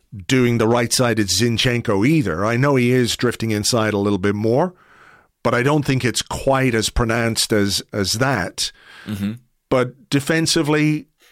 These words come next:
Speaker 1: um, he looks more assured. On the ball, he looks more assured. We're not taking him out of his comfort zone. Like, there was, um,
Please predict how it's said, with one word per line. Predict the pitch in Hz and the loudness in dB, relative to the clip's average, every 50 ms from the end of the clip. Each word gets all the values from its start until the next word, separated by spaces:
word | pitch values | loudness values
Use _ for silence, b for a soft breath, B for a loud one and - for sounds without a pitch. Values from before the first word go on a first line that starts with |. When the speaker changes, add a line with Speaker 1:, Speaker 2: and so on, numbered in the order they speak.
| b b - | b b -12
Speaker 1:
um, | - 110 107 107 107 110 110 110 110 113 123 - | -8 -6 -4 -2 -2 -2 -2 -2 -2 -4 -6 -4
he | 120 120 123 | -2 0 0
looks | 123 117 - - 123 | 0 0 0 -2 -2
more | 120 117 113 110 101 | 0 2 2 2 2
assured. | 98 - - 151 156 156 156 151 151 156 139 - 131 - _ - | 0 0 2 2 4 4 4 4 2 2 0 -2 -6 -8 _ -6
On | 117 113 110 | -4 -4 -2
the | 107 101 | -2 0
ball, | - 156 165 160 156 156 | 2 2 4 4 4 4
he | 156 147 | 4 4
looks | 147 147 143 - 156 | 2 2 0 0 -2
more | 147 143 143 143 143 | 0 2 4 4 2
assured. | 135 - - 147 143 143 143 139 139 143 139 - B B B B B B | 2 2 0 2 2 4 4 4 2 2 0 -4 B B B B B B
We're | B 135 | B 0
not | 151 180 185 - | 0 0 0 0
taking | - 156 175 165 - 165 151 143 | -2 -2 0 0 0 0 0 2
him | 139 135 | 2 2
out | 131 135 139 143 131 | 2 2 2 2 2
of | 123 107 | 2 2
his | 113 104 - | 0 -2 0
comfort | - - 139 139 135 - 120 104 - | 0 0 0 0 0 0 0 0 0
zone. | - 107 98 98 104 | 0 0 0 0 0
Like, | 110 117 | -2 0
there | - 139 | 0 0
was, | 139 139 131 151 | 2 2 2 2
um, | 139 135 131 131 127 123 117 - | 2 2 2 2 2 0 -2 -6